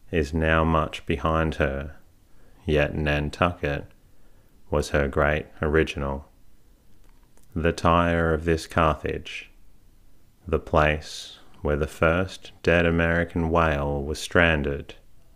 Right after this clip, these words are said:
Where else but from Nantucket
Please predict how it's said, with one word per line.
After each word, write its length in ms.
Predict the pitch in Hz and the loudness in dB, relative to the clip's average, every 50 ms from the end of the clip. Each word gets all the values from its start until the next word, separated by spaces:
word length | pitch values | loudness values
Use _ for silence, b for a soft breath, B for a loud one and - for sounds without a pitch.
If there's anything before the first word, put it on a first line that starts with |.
| _ b b b b b b b b b b b b b b b b b _ - - | _ b b b b b b b b b b b b b b b b b _ -4 0
Where 320 | 80 82 90 95 98 98 | 4 4 6 6 4 4
else 400 | 98 92 90 92 90 - - - | 4 2 2 0 -2 -4 -8 -12
but 340 | - - 80 - - - - | -6 -2 -2 -2 -2 -2 -8
from 320 | - - - 85 80 80 | -10 -4 -2 0 0 2
Nantucket 800 | 80 80 80 80 80 76 - - 85 76 - - 73 - 78 | 2 2 2 0 0 -2 -2 -2 -2 -2 -2 -4 -6 -6 -8